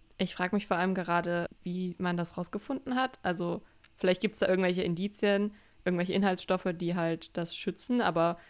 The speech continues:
wer es sonst, falls es nicht logisch ist, für Leute, die sich mit Inhaltsstoffen und so weiter auskennen,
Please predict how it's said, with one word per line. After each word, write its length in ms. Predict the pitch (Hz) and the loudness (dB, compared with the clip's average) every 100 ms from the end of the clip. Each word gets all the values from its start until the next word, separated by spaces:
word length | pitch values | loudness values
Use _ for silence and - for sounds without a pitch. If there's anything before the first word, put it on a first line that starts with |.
| _ - | _ -2
wer 180 | 170 | 0
es 260 | 190 - - | 0 -4 -4
sonst, 440 | 185 190 - - - | -2 -2 -4 -12 -12
falls 420 | - 175 - - - _ _ | -2 -2 -2 -8 -12 _ _
es 140 | 180 190 | -4 -2
nicht 200 | 180 185 | -2 4
logisch 400 | 190 247 226 - | 6 8 6 4
ist, 380 | 220 285 - - _ _ _ _ - | 0 0 -4 -14 _ _ _ _ -6
für 120 | 190 | -2
Leute, 300 | 170 175 180 | 0 0 -2
die 100 | 170 | -4
sich 140 | 170 165 | -4 -4
mit 120 | 165 | -4
Inhaltsstoffen 640 | 185 185 170 170 170 165 | -2 -2 -2 -4 -4 -4
und 100 | 165 | -4
so 80 | 170 | -4
weiter 260 | 160 160 - | -4 -4 -2
auskennen, 440 | 196 - 170 185 | -4 -2 -4 -4